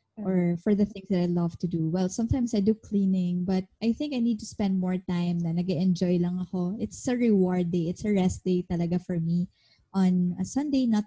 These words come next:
Speaker 2: to work on that day and not to, you know, just not to talk to many people on that day. Parang sa akin lang.
Speaker 1: Mm-hmm.
Speaker 2: Yun.
Speaker 1: Mm-hmm.
Speaker 2: And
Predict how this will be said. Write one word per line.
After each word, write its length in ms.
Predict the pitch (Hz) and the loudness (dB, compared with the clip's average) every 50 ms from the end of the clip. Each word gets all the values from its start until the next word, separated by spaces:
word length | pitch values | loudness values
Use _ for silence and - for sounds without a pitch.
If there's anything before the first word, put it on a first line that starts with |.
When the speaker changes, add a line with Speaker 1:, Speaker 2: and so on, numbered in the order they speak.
| - | 0
Speaker 2:
to 80 | 214 190 | 0 0
work 400 | 175 190 185 185 185 180 - _ _ _ _ _ _ _ _ _ _ _ _ _ - | 0 0 2 2 0 0 -4 _ _ _ _ _ _ _ _ _ _ _ _ _ 0
on 160 | 196 196 190 | 2 4 4
that 240 | 190 185 180 175 - | 4 2 2 0 -2
day 560 | 185 180 190 190 185 180 185 185 185 190 - _ _ _ _ _ _ _ - | 0 2 4 4 4 4 4 2 0 -2 -6 _ _ _ _ _ _ _ -4
and 400 | 190 190 185 185 180 180 170 175 | 0 0 2 2 2 0 -2 -2
not 320 | 196 202 214 233 247 233 _ _ | -2 0 0 0 -2 -4 _ _
to, 720 | - 226 220 214 214 208 202 196 196 190 190 190 190 - | -2 0 2 2 2 2 2 2 2 2 0 0 -2 -4
you 160 | - - 262 262 | -6 -6 -4 0
know, 240 | 233 220 214 220 | 0 2 2 0
just 320 | 208 226 285 294 - - - _ _ _ _ _ _ _ _ | 0 0 -2 -2 -4 -8 -12 _ _ _ _ _ _ _ _
not 180 | 220 247 285 - | -2 -2 -2 -2
to 80 | 320 | -4
talk 360 | 302 - - 214 208 208 - _ | -4 -2 -2 -2 -2 -4 -2 _
to 80 | 233 202 | 0 2
many 240 | 196 196 190 196 | 2 2 2 2
people 500 | 196 - - 180 175 170 - 170 175 175 | 0 0 0 0 0 0 0 0 0 2
on 160 | 170 170 180 175 | 2 2 2 2
that 200 | 175 170 165 170 | 2 0 -2 -4
day. 320 | - 185 - - - 190 190 190 _ _ | -6 -8 -6 -4 -4 -4 -6 -8 _ _
Parang 240 | - 214 220 247 262 | -6 -4 -2 -2 -2
sa 140 | 247 - 262 | -2 -2 -2
akin 240 | 226 - 233 202 185 | -2 0 -2 0 0
lang. 360 | 175 170 165 165 165 170 170 - - _ _ - | 0 0 -2 -2 -2 -4 -6 -8 -14 _ _ -12
Speaker 1:
Mm-hmm. 320 | 214 208 180 175 175 175 175 175 - - | -10 -10 -10 -10 -12 -14 -16 -18 -6 -2
Speaker 2:
Yun. 240 | 180 170 170 170 170 170 - | 0 0 0 0 0 -2 -4
Speaker 1:
Mm-hmm. 80 | - | -2
Speaker 2:
And 360 | 196 196 196 196 190 190 190 | 0 2 2 2 2 2 0